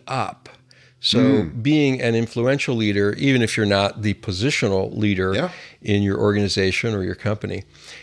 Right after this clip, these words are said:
Speaker 1: And this one is from Katie Eckelman, and she says,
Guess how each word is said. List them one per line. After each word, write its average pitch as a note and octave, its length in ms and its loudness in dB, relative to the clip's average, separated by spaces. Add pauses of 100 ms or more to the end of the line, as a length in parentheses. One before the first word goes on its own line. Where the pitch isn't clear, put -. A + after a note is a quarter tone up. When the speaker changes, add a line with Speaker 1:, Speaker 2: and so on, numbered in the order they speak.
(120)
Speaker 1:
And B2+ 120 2
this D#3 160 4
one D3+ 140 2
is B2 100 2
from G#2+ 280 0
Katie C3 400 0
Eckelman, A2+ 760 0
and A2 220 -4
she A#2 240 -4
says, G#2 460 0